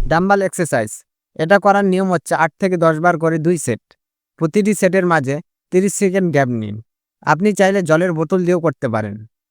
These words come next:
ডাম্বেল এক্সারসাইজ করার ফলে হাত, কাঁধ ও পিঠের পেশি খুব সহজেই তৈরি হয়। লাস্ট আপনার জন্য স্পেশাল টিপস, সারাদিনে তিন লিটার পানি খান।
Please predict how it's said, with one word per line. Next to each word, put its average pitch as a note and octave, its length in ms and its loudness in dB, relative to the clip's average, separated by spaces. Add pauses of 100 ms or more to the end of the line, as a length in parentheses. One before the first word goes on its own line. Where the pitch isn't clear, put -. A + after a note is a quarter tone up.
(200)
ডাম্বেল F3+ 380 2
এক্সারসাইজ F#3+ 460 0
করার F3+ 260 2
ফলে D3+ 280 0 (380)
হাত, D3 300 0
কাঁধ E3 280 2
ও D#3+ 140 -2
পিঠের D#3 320 -2
পেশি E3 240 -2
খুব G3 220 -8
সহজেই D#3 380 0
তৈরি A#2 260 0
হয়। G2+ 200 -2 (500)
লাস্ট D3+ 380 0
আপনার E3+ 320 -2
জন্য F3 160 2 (140)
স্পেশাল D#3+ 400 -2
টিপস, A#2+ 260 -2 (580)
সারাদিনে F#3+ 480 0
তিন G3 180 0
লিটার G3 300 0
পানি C#3+ 220 -2
খান। G#2 160 -8